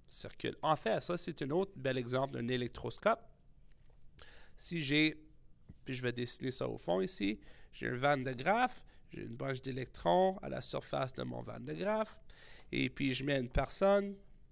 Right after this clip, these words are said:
OK, euh, debout sur quelque chose d'isolant, un isolant. OK, faut que ça s'assure que c'est un isolant, parce qu'on veut pas que les électrons vont en terre.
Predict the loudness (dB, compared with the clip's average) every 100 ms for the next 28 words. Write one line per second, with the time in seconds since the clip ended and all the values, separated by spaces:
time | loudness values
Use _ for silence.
0 | -18 -12 -4 0 0 -4 -16 -16 -6 -4
1 | -4 0 2 4 4 2 -2 4 4 4
2 | 0 -12 -4 -2 2 4 4 2 4 4
3 | 6 4 2 -4 -6 -2 0 0 4 2
4 | 2 -4 -20 -20 -20 -18 -18 -18 -18 -20
5 | -20 -20 -20 -20 -20 -20 -20 -20 -20 -20
6 | -20 -20 -20 -20 -4 0 0 -2 -16 -20
7 | -18 -20 -16 -10 -4 -4 0 0 0 -2
8 | 0 2 2 2 0 -6 -12 -14 -8 -4
9 | -4 0 0 0 -2 -2 0 0 2 2
10 | 2 0 -4